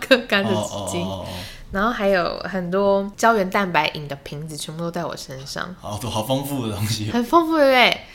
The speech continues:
Speaker 1: 然后还有那个水果篮，就是
Speaker 2: 水果篮。
Speaker 1: 就是去
Speaker 2: 拜拜的时候那种。
Speaker 1: 拜拜不是会那个水果篮吗？
Speaker 2: 哦。
Speaker 1: 对，因为我妈会留着，有时候拜拜她又会拿那个篮子去，然后那个水果篮也全部都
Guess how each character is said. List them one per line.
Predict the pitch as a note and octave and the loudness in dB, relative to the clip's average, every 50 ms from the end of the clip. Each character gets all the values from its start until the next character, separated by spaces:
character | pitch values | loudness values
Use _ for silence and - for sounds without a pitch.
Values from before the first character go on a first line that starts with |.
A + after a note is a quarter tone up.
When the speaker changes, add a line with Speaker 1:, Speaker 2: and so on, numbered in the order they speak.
| - - - - - | -20 -20 -20 -12 -8
Speaker 1:
然 | - A#3 A#3 | -6 -4 -2
后 | B3+ D4+ D4+ | -2 -2 -2
还 | - C4 B3 | 0 2 2
有 | A3+ | 2
那 | A3+ A#3 A#3 | 2 0 0
个 | A3+ G3+ F#3+ - - | 0 0 0 0 -2
水 | - - - G3 G3+ | -4 -4 -2 -2 -2
果 | G3+ A3 F#3+ E3+ | 0 0 0 0
篮， | - C2+ - - - G3 G#3 - - - | 0 -2 -4 -4 -6 -8 -10 -12 -12 -8
就 | - - G#3+ | -6 -4 -2
是 | A3 A#3+ A#3+ A3 G3+ F#3 - - | -2 0 -2 -2 -2 -4 -8 -10
Speaker 2:
水 | - - - A#2 C#3 D3 | -12 -12 -8 -8 -4 0
果 | E3 D3 B2 A2+ | 2 2 2 2
篮。 | G#2 G2 F#2+ F#2+ G2 G#2 - - - - - | 2 0 0 -2 -6 -8 -12 -14 -18 -16 -10
Speaker 1:
就 | - - D4 | -6 -4 -4
是 | D4+ D#4 | -2 -2
去 | D4+ - - - D4 C#4 C4 A#3+ - - - - - - - - - - | -2 -2 -2 -2 -2 -2 -2 -4 -8 -10 -12 -16 -14 -10 -10 -10 -6 0
Speaker 2:
拜 | - C3 A#2+ | 0 0 2
拜 | A2+ C3 A#2+ A2+ | 4 4 2 2
的 | A2+ | 2
时 | A2 A2 | 0 0
候 | G#2+ | 2
那 | - | 2
种。 | - A2+ | 4 4
Speaker 1:
拜 | - B3+ A#3 | 4 4 4
拜 | F#2+ | 2
不 | - - | 0 -2
是 | - A#3 | -2 0
会 | B3+ A3+ | -2 -2
那 | G#3+ G#3+ | -2 0
个 | G#3 | 0
水 | - - F3 | 0 0 0
果 | F3 F3 E3 D#3 | 0 0 0 0
篮 | D#3 D3 D3+ D3+ | 0 -2 -2 -4
吗？ | C#3+ C#3 C3+ C#3+ | -6 -6 -6 -6
Speaker 2:
哦。 | C#3+ - G3+ G3 F#3+ | -4 -4 -4 -4 -2
Speaker 1:
对， | F#3+ E3+ | -2 0
因 | E3 - | 0 0
为 | F3+ | 0
我 | G#3+ G#3 F#3+ | 0 0 2
妈 | F3 G3 G3 | 2 0 0
会 | A3 A#3+ A3 | 2 0 0
留 | G3 E3+ D3+ D3+ D#3 | 0 0 -2 -2 -4
着， | - D#3 - | -6 -6 -6
有 | - D#3+ | -4 -4
时 | D#3+ - | -4 -4
候 | F#3 | -4
拜 | F#3+ - G3 F#3 | -2 -2 -2 0
拜 | F#3 F#3 F3+ | 0 -2 -2
她 | F#3 F#3 F#3 | -2 -2 -2
又 | F#3 F#3 | -2 -2
会 | F#3 F3+ | -2 -4
拿 | F3 D3+ B2+ B2+ | -4 -4 -6 -6
那 | C#3 D3+ | -6 -8
个 | D3+ C#3+ | -10 -10
篮 | C#3 C3 C3 C#3+ | -10 -10 -12 -14
子 | - - | -14 -12
去， | - - D#3 D#3 | -12 -12 -10 -10
然 | D#3+ E3+ | -8 -6
后 | G#3+ C#4 | -4 -2
那 | C#4+ | -2
个 | C4 | -2
水 | A#3+ - G#3+ G3+ | -2 -2 -2 -2
果 | G3 F3 | -2 -2
篮 | D#3 D3+ | -4 -6
也 | D3+ | -10
全 | - - E3+ | -10 -10 -8
部 | F3+ | -6
都 | F#3+ G3 G3 | -4 -4 -4